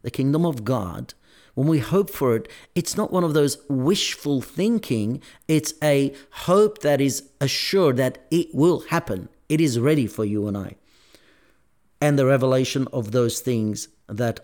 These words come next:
are unseen. But also,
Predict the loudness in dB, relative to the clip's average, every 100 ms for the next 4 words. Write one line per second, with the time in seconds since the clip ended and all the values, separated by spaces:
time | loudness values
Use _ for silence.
0 | -6 -4 -4 -6 _ -6 -4 -4 -4 -4
1 | -4 -10 _ -20 -20 -20 _ _ _ -6
2 | 2 4 4 2 0 0 0 -2